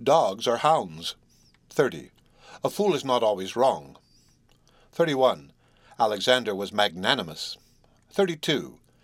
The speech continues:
"Food is necessary to life." Thirty-three. "There are three things to be considered." Thirty-four. "By penitence the eternal wrath's appeased."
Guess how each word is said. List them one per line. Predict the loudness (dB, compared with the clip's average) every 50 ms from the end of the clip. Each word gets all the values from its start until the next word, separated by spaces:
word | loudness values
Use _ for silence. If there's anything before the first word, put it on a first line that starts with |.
| _ -20 -20
"Food | _ -2 0 0 0 0 -2 -6 -12 -18 _ _
is | -8 -6 -2
necessary | 0 0 0 0 -2 -2 -2 -2 -2 -4 -4
to | -6 -2
life." | 2 2 2 2 0 -6 -18 _ _ _ _ _ _ _ _ _ _ _ _ _ _ _ _ _ _ _ _ -20 -20 -20 _
Thirty-three. | -2 -2 -2 -2 -4 -8 -6 -4 -4 -4 -4 -6 -10 -18 _ _ _ _ _ _ _ _ _ _ -20 -20 -4
"There | 0 2 2 4
are | 2 0
three | 0 -2 -4 -6 -2
things | 0 0 0 0 0 -6 -8
to | -6 -4
be | -4
considered." | -4 -4 -4 -2 0 0 0 -2 -6 -14 -18 -20 _ _ _ _ _ _ _ _ _ _ _
Thirty-four. | -4 -4 -4 -6 -4 0 0 0 0 0 -4 -10 -18 _ _ -20 -20 -20 -20 -6 -2
"By | 0 0 0
penitence | 0 -2 -2 -2 -2 -4 -6 -8 -8 -8 -10 -12 -14 -18 _ -6
the | -4 -4
eternal | -2 -2 -2 -2 0 -2 -2 -4 -8 _
wrath's | 2 2 2 2 2 -2 -8 -12 -12 -10 -8
appeased." | -8 -6 -4 -4 -4 -4 -4 -8 -8 -10 -10 -12 -12 -16